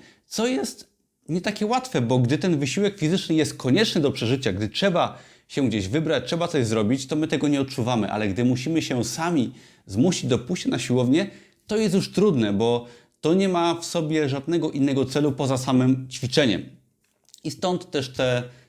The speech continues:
ta epi-, epidemia otyłości, gdy ten ruch w obecnych czasach nie jest konieczny, a o czasach, y, od zeszłego, y, od ostatniego czasu, gdy jesteśmy zamknięci w domach, gdy się promuje niewychodzenie, uważanie i tak dalej,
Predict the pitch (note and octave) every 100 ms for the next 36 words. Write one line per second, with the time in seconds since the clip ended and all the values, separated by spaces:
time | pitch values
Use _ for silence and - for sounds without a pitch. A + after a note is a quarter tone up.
0 | _ C3 C3+ C3 D3 C3 C3 A#2+ B2+ A#2+
1 | A2 - A2+ C3+ - B2 A#2+ B2 - _
2 | - A2 B2+ D3 D3+ - _ - A#2+ A#2+
3 | C3+ - - A2 C3+ C3 - - B2+ A2
4 | - - B2 F#3+ G3+ - E3 D#3+ - E3+
5 | E3+ - - - _ - C#3+ C#3+ - C3
6 | B2+ E3 F3 F3 C#3+ - - B2+ B2+ B2+
7 | C3 C#3 B2+ C#3 - D#3 C#3 C3+ C3 C3
8 | B2 A#2+ A#2 A#2 A2+ - B2+ B2+ - -
9 | - D3 C3+ C#3 B2+ C3+ A#2 A#2 B2 A#2+
10 | A#2+ - A#2+ - C#3 B2+ E3 C#3+ C3 B2
11 | F#2 A2+ E3+ C3+ G2 G2+ G2 - A#2 A#2+
12 | C#3 C3 A2+ A#2+ A#2 A2+ G2 D3 D3+ G#2+
13 | - - - _ - C3 C3 B2+ D3+ A#2+
14 | G#2 D3+ F3+ A#2 C3 A2 G#2 G#2